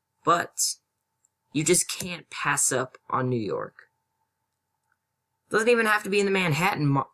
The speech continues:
market like this. You could put one in Brooklyn, the Bronx, um, Staten Island.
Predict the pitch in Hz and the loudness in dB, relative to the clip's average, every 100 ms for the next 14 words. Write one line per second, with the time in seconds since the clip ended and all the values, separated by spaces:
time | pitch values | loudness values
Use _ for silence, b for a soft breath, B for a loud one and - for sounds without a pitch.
0 | _ 147 113 - - 147 143 208 - - | _ -2 -2 0 0 0 0 -2 0 -2
1 | - 160 - 180 208 190 180 180 165 139 | -2 -6 -6 -4 -2 0 2 2 2 -2
2 | - 160 196 - 135 113 139 123 131 175 | 0 0 2 2 -2 0 -4 2 4 4
3 | 180 123 - - - - _ b b b | 4 -2 -4 -4 -4 -8 _ b b b
4 | b b 160 147 147 - - - 135 180 | b b 2 4 4 2 0 0 0 0
5 | 156 156 180 190 127 78 82 147 | 0 2 4 2 0 -4 -10 -14